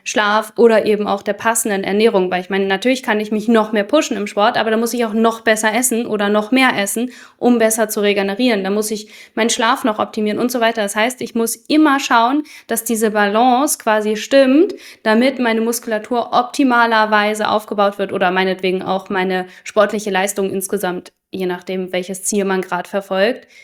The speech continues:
stimmt. Es funktioniert nicht, vierundzwanzig Stunden am Tag zu trainieren, um möglichst viel Muskulatur aufzubauen. Und das wissen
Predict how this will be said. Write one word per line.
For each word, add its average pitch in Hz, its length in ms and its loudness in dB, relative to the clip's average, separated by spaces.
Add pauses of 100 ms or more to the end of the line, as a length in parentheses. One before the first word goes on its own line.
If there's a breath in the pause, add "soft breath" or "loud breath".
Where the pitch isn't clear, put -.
(100)
stimmt. - 480 -2 (200 soft breath)
Es 214 120 0
funktioniert 277 560 6
nicht, 262 240 0
vierundzwanzig 247 520 -2
Stunden 233 300 -4
am 214 160 -4
Tag 208 480 -4
zu 262 100 -6
trainieren, 254 600 4
um 226 180 -2
möglichst 233 320 2
viel 220 100 -2
Muskulatur 214 480 -2
aufzubauen. 190 440 -4
Und 196 100 -4
das 202 160 -4
wissen 294 380 4